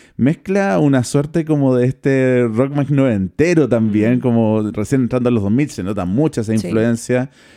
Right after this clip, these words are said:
Speaker 1: Eh, si has escuchado, no sé, el Spider-Man de, de Slint,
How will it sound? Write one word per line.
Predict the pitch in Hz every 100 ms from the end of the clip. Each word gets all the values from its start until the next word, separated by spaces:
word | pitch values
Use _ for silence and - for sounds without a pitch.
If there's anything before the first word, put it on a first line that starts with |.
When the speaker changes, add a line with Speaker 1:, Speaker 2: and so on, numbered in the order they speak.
| _
Speaker 1:
Eh, | - 117 113
si | 113
has | 127
escuchado, | - - 131 123
no | 110
sé, | - 120 110 107
el | 107
Spider-Man | 101 - 120 120 113 113 113 113
de, | 104 98 98 95
de | 92
Slint, | 90 117 143 143